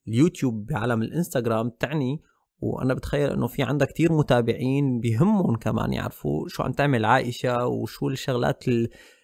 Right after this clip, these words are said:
اللي بتفكر فيه عائشة، وشو الشغلات اللي ممكن نستفيدها من عائشة، ومشان هيك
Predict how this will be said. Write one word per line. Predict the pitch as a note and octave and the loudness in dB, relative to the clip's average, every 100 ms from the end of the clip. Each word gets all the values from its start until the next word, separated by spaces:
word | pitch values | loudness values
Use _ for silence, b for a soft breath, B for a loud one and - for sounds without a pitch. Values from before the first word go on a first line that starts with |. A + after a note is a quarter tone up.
| _ | _
اللي | A#2+ | -2
بتفكر | A#2 - F3+ D#3 | 0 -2 0 0
فيه | - C3 | 0 2
عائشة، | B2 C3 B2 B2+ | 4 2 0 -4
وشو | - D#3+ | -2 -2
الشغلات | D3+ D3+ C#3 C#3+ D3+ | -2 -2 2 0 0
اللي | B2+ C3 | -2 -2
ممكن | C#3+ C3+ | 0 0
نستفيدها | A#2+ - - D3 A#2+ | 0 0 0 2 2
من | G2+ | 0
عائشة، | G2 - - A2+ | -4 -6 -6 -4
ومشان | A#2 A#2+ - C3 | -2 -2 -2 0
هيك | B2+ | 0